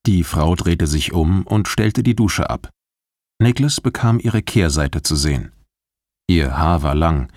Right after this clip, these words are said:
Es reichte ihr fast bis zum Ansatz eines wirklich bemerkenswerten Hinterns. Da die Haare nass waren, konnte er ihre Farbe nicht genau bestimmen. Unvermittelt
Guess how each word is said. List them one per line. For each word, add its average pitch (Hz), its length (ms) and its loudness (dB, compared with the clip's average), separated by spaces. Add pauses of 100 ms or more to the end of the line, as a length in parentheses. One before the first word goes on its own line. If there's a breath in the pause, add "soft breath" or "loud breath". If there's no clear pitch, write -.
(480 soft breath)
Es 95 320 0
reichte 120 320 2
ihr 117 140 2
fast - 380 -2
bis - 180 0
zum 107 240 0
Ansatz 101 440 2
eines 110 460 0
wirklich 147 600 -2
bemerkenswerten 101 960 0
Hinterns. 104 560 -2 (600)
Da 80 140 2
die 69 140 0
Haare 78 240 2
nass 85 320 0
waren, 78 320 2 (360 loud breath)
konnte 113 300 2
er 117 280 0
ihre 123 220 0
Farbe 98 420 0
nicht 76 200 -2
genau 87 240 2
bestimmen. 87 460 0 (920)
Unvermittelt 120 680 2